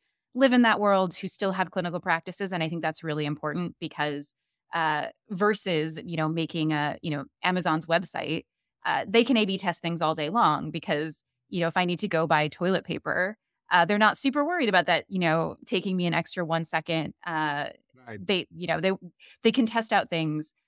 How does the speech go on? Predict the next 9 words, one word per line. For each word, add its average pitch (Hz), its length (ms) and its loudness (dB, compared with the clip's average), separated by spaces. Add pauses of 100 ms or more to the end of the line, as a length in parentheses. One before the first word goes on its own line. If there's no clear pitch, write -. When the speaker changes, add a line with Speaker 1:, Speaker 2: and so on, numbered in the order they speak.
(240)
Speaker 1:
Uh, 165 380 2
we 214 380 -2
have 208 340 -2
to 175 240 -4
be 170 180 -8
much 170 240 0
more, 160 500 -2
I 165 100 -12
think, 143 200 -6